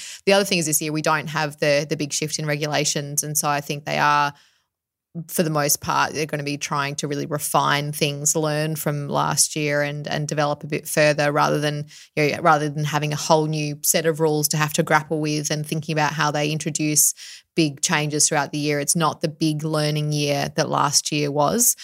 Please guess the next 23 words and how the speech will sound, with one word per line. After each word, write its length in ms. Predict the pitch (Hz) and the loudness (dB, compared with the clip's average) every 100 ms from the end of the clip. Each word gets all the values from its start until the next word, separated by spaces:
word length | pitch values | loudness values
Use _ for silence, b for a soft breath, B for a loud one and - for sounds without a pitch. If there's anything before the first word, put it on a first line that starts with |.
| B B - | B B 0
Um, 300 | 151 147 147 | 2 2 0
so 160 | - | 0
I 100 | 143 | 0
think 220 | 147 151 151 | -2 -6 -4
we 100 | 147 | 0
should 500 | - - 147 143 165 | 0 2 0 0 0
see, 680 | - 160 147 147 180 220 - | 2 2 2 0 -2 -6 -2
um, 420 | 170 151 147 147 - | 2 2 0 -2 0
some, 720 | - 156 147 147 143 143 147 _ _ | 2 2 -2 -4 -6 -8 -10 _ _
you 100 | 160 | 0
know, 80 | 147 | 2
some 200 | 147 156 | 2 0
big 160 | 147 143 | -4 0
gains 360 | 147 147 147 | 2 2 0
from 300 | - 151 147 | -2 -4 -8
parti-, 260 | - - 175 | -4 -2 -2
particularly 440 | - - 185 170 | 0 0 4 2
some 160 | 151 151 | 2 0
of 60 | 147 | 0
those, 200 | 143 139 | 0 0
those 240 | 147 143 | -2 -4
mid-pack 460 | 151 139 - - - | -6 -8 -4 -4 -2
teams. 560 | - 143 143 147 190 | -4 -4 -4 -2 0